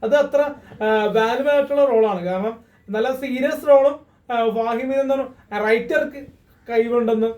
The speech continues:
തെളിയിക്കുന്ന ഒരു പടമാണ്. ഇനിയും മലയാള സിനിമയിൽ റ-, അഭിനയത്തിലേക്കും ഫാഹിമിന്, അഭിനയത്തിലേക്ക് മാത്രം ഫാഹിമിന്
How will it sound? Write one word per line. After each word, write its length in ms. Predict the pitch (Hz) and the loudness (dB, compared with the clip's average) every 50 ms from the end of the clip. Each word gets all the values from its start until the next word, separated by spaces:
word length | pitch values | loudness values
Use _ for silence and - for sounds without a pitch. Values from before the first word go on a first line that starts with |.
| - - | -10 -6
തെളിയിക്കുന്ന 360 | 196 208 208 208 196 214 214 214 | -2 0 0 0 0 0 -2 0
ഒരു 60 | 202 | 0
പടമാണ്. 320 | 208 185 185 180 175 170 | 0 -2 -2 -2 -4 -6
ഇനിയും 400 | 165 180 220 240 277 285 285 - - _ _ _ - | -4 -4 -4 -2 -4 -4 -6 -10 -14 _ _ _ -4
മലയാള 260 | 214 220 240 247 262 254 | -2 0 2 2 2 0
സിനിമയിൽ 540 | 254 277 277 262 269 262 262 269 277 277 - - - _ _ _ 214 | 0 -2 0 2 4 4 4 2 0 -2 -4 -8 -18 _ _ _ -2
റ-, 240 | 214 220 214 185 - - - | 0 0 0 -2 -4 -10 -6
അഭിനയത്തിലേക്കും 920 | 196 196 190 190 - 254 277 285 294 - - 302 294 294 285 - 311 269 - | -4 -4 -2 -2 0 0 2 2 0 0 -2 2 4 4 4 2 0 -4 -2
ഫാഹിമിന്, 360 | 277 262 254 254 254 262 262 | 2 2 2 2 2 0 -2
അഭിനയത്തിലേക്ക് 560 | 226 214 220 220 240 240 254 277 277 277 285 | -2 0 0 0 0 0 0 0 0 0 -2
മാത്രം 500 | 269 277 262 254 254 254 254 285 294 - | -2 -2 0 0 0 0 0 -2 -2 -2
ഫാഹിമിന് 440 | 262 262 262 233 254 247 247 254 262 | -2 -2 -2 -2 -4 -4 -4 -4 -6